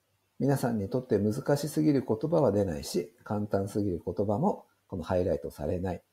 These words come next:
ということになります。はい。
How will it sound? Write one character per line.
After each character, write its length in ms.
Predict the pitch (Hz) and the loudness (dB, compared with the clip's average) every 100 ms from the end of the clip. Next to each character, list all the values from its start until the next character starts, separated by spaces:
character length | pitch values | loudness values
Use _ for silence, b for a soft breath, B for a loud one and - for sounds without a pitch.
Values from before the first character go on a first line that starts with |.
| - | -10
と 100 | 90 | -8
い 120 | 85 | -8
う 40 | |
こ 120 | 80 - | -8 -6
と 100 | 185 | -4
に 140 | 95 | -4
な 80 | 78 | -10
り 100 | 85 | -18
ま 100 | - | -20
す。 140 | - _ _ _ _ _ _ _ _ _ _ _ _ _ _ _ _ _ _ _ _ _ _ _ _ _ _ _ _ _ _ _ _ _ _ _ _ _ _ _ _ _ _ - | -20 _ _ _ _ _ _ _ _ _ _ _ _ _ _ _ _ _ _ _ _ _ _ _ _ _ _ _ _ _ _ _ _ _ _ _ _ _ _ _ _ _ _ -2
は 60 | |
い。 160 | 147 | -2